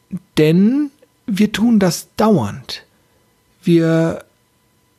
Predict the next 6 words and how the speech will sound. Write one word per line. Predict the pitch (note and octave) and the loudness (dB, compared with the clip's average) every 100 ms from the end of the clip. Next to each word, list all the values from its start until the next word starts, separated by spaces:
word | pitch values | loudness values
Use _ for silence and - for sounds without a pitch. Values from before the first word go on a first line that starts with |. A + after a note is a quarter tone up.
| _ - - | _ -12 -2
geben | G3+ G#3 | 0 2
uns | F3 - | 0 -2
dauernd | - F#3 A3 F3 C#3 | 0 2 2 2 2
mit | D3+ D3 - - - | 2 0 -6 -8 -2
den | D#3 D3+ | 0 0
Wahrheiten | D#3 F3 F3 F3 - E3 D#3 D#3 D#3+ | 0 2 2 0 0 0 0 0 -2